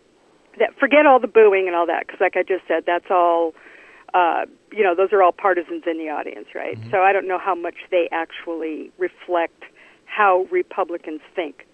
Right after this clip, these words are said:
Speaker 1: Certainly some of them do. They still love Bush or still look back on that with some kind of, as some, the glory days or whatever. But keep in mind that Bush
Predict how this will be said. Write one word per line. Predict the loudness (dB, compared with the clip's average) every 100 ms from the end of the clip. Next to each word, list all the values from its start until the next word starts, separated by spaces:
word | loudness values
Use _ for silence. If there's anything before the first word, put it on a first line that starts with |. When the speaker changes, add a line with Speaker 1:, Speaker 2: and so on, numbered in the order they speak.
| _ -2
Speaker 1:
Certainly | 0 0 0 -4 -4
some | -4 -4
of | -6
them | -6 -8 -8
do. | -6 -4 -6 -6
They | -10 -8
still | -8 -8
love | -6 -6 -6 -12 _
Bush | -8 -6 -8 -10
or | -12 -8
still | -6 -6
look | -8 -8
back | -4 -4 -6
on | -8 -8
that | -10 -10
with | -14 -12
some | -14 -12
kind | -14 -12 -10
of, | -12 -14 -20 _ -20 -20 -20 -6
as | -6 -4
some, | -4 -6 -10 -4
the | -4
glory | 0 2 2 0
days | -4 -6
or | -8
whatever. | -10 -10 -12 -14 -16 -20 -20 -4
But | -2 0
keep | 0 0
in | 0
mind | 0 -2 -4
that | -6 -6
Bush | -4 -4